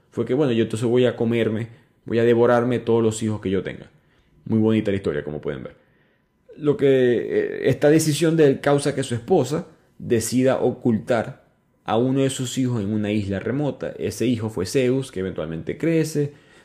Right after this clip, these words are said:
desafía a su padre, la profecía se, se, se completa,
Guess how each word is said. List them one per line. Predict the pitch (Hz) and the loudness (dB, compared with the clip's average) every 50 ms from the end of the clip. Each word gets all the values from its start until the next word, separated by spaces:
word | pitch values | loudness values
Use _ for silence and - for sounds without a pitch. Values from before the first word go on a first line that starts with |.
| _ - | _ -2
desafía | - 107 104 - 90 - - 101 90 | -2 -2 0 -2 -6 -6 -2 -2 -2
a | - | -2
su | - 113 113 | -2 -4 -2
padre, | 170 170 165 156 147 143 135 117 | 0 2 2 4 2 2 2 2
la | 110 107 107 | 0 0 0
profecía | 107 95 98 95 95 101 101 98 | -2 -4 -4 -4 -2 -2 -2 -2
se, | 101 - 117 117 113 107 98 | 0 -2 0 0 2 0 0
se, | 113 110 104 - - - | -2 -4 -4 -4 -8 -12
se | - 113 110 | -8 -8 -4
completa, | 131 135 131 135 180 180 160 160 - 165 - | -4 -4 -4 0 0 0 0 0 -4 -10 -12